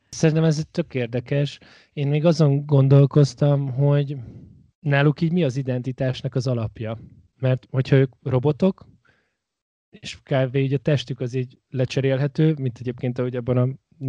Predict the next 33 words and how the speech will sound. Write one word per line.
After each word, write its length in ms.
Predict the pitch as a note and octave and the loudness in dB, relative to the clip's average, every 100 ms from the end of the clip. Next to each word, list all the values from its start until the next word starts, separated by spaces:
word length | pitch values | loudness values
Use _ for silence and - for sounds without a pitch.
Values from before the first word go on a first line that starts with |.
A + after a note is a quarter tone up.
| A#2+ | -4
általam 440 | C3+ B2+ C3 B2+ | 0 2 4 4
idézett 340 | B2 B2+ C3 B2+ | 4 2 2 2
jelenetben 480 | C3 B2 B2 A#2+ | 2 2 0 0
is 160 | A#2+ A#2+ | -4 -4
látjuk, 360 | B2+ B2 C3 - | -4 -2 -4 0
hogy, 160 | B2+ - - - - _ - _ | 0 -2 -12 -20 -20 _ -20 _
hogy 180 | - A#2+ | -6 -2
a 320 | A#2+ B2 B2 - _ | 0 0 -2 -6 _
Víziónak, 760 | - C#3 C3 A#2+ A#2+ B2 B2 - | -2 2 4 4 4 4 2 0
Vízió 280 | B2+ A#2+ B2 | -2 2 2
le 120 | B2+ | 2
tudja 240 | - A#2+ | -2 -4
cserélni 440 | A#2+ C3 B2 A#2+ B2 | -4 -4 -4 -4 -4
a 60 | |
testét 480 | B2 B2 A2+ B2+ A2+ | -4 -4 -4 -4 -4
bármikor, 680 | A2+ A#2+ B2 C#3 - D#3 D3+ G#2 | -2 -2 2 0 4 4 2 -4
és 160 | B2 - | -10 -8
valamilyen 520 | B2 B2 A#2+ B2 A#2+ | -2 -2 0 -2 -2
sok 220 | - B2+ | -2 0
szempontból 480 | - A#2 B2 A#2+ A#2+ | 0 0 2 0 0
önazonos 420 | A#2+ A#2+ A#2+ A#2 | 0 0 -2 -2
tud 160 | - A2+ | -4 -4
lenni, 400 | A2 A2+ C#3+ D#3+ | -2 0 0 0
amikor 280 | B2+ A2+ A#2+ | -2 -2 0
már 120 | A#2 | 2
mégsem 380 | A#2+ B2 - A#2 | 0 -2 -4 -4
önmaga, 460 | A#2 A#2+ C#3+ E3 D#3 - - _ _ _ _ _ | -2 0 4 4 2 -4 -20 _ _ _ _ _
hogy 380 | - B2+ C3+ C3 _ _ _ - | 2 6 4 2 _ _ _ 0
mi 200 | C3+ D3 | 6 6
a, 240 | C#3+ C#3+ | 6 2
mi 180 | D3+ C#3+ | 0 2
az 160 | C#3 C3 | 2 2
identitásuk 720 | C3+ B2+ B2+ B2 C3 - C3 | -2 -2 -4 -4 -4 -2 -6